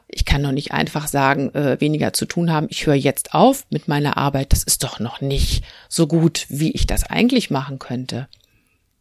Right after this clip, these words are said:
Genau. Also diese inneren Antreiber, die werden da ganz bestimmt anspringen. Ich weiß es von mir selber.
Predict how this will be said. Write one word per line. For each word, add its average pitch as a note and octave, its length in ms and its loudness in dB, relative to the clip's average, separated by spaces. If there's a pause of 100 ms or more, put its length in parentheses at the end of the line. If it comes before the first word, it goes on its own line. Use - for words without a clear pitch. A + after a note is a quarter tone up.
(240)
Genau. D3 500 -2 (520)
Also E3+ 200 2
diese F3+ 220 4
inneren G3 360 4
Antreiber, G3+ 680 2
die D#3+ 180 -2
werden D3+ 320 2
da D3 180 -4 (140)
ganz A3 340 4
bestimmt - 720 -2
anspringen. D3 680 -4
Ich F3+ 200 -2
weiß D3 300 2
es - 60 -2
von D3+ 220 -2
mir C#3+ 160 0
selber. D#3 500 2